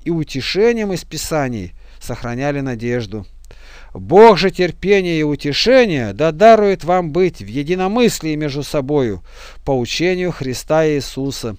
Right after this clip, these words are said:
дабы вы единодушно, едиными устами славили Бога и Отца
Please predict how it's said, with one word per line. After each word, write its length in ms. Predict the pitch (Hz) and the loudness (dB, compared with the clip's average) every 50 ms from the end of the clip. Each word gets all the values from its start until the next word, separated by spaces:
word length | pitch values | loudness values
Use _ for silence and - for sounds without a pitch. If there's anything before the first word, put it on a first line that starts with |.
| - - - - - - - - - | -14 -20 -20 -20 -20 -20 -20 -18 -14
дабы 420 | - 113 165 190 180 185 226 226 | -2 2 2 2 4 6 4 4
вы 220 | 208 240 254 247 | 4 4 2 2
единодушно, 760 | 240 208 226 226 233 233 220 190 226 214 175 135 - - 127 135 | 0 0 0 2 4 2 2 4 2 2 2 2 0 -2 -4 -4
едиными 580 | 139 151 151 151 180 269 302 294 294 277 269 | -4 -4 -4 -4 -2 -2 -2 -2 0 -2 0
устами 800 | 254 240 214 - - - - - 170 185 180 175 160 135 120 110 | 0 -2 -2 -4 -6 -8 0 2 2 2 2 2 -2 -2 -4 -6
славили 580 | - - - - 151 180 185 180 175 165 160 151 | -8 -10 -8 -2 2 2 4 2 2 0 -2 -4
Бога 400 | 123 135 175 196 185 165 170 151 | 0 2 2 2 4 4 4 4
и 60 | 147 | 4
Отца 600 | 143 135 127 - - - 185 202 220 208 180 | 2 2 0 -4 -2 2 6 6 6 6 4